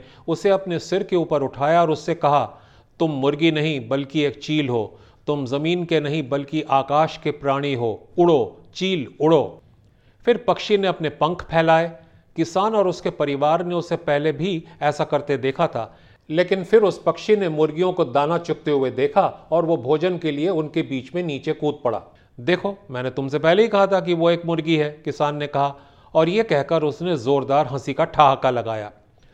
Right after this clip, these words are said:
अगले दिन किसान का दोस्त वापस आया। किसान, उसने कहा, "मैं ये सिद्ध करूंगा कि वो मुर्गी नहीं वरन एक चील है।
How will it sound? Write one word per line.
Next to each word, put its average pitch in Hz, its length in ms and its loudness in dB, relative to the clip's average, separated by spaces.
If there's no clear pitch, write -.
अगले 240 240 6
दिन 240 220 2
किसान 165 340 0
का 156 120 2
दोस्त 139 300 0
वापस 135 400 0
आया। 151 260 2
किसान, 151 540 2
उसने 143 260 -6
कहा, 127 400 -2
"मैं 143 140 -2
ये 151 200 -2
सिद्ध 175 300 -4
करूंगा 156 420 0
कि 156 120 -4
वो 147 160 -2
मुर्गी 139 320 -4
नहीं 143 200 -4
वरन 143 300 0
एक 139 160 -6
चील 135 280 -4
है। 113 220 -6